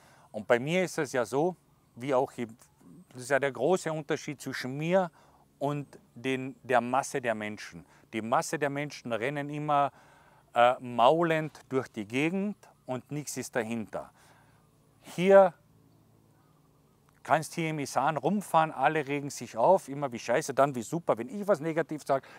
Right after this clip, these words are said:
ist, äh, der Helmut negativ über Nissan. Du musst die mal anhören, die reden tausendmal mehr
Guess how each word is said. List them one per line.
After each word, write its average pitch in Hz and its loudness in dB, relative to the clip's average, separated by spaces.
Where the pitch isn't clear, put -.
ist, 143 -8
äh, 123 0
der 120 -4
Helmut 156 -4
negativ 131 -8
über 117 -4
Nissan. 101 -8
Du 117 -8
musst 147 -6
die 175 -4
mal 156 2
anhören, 147 -4
die 117 -8
reden 131 -6
tausendmal 151 2
mehr 131 0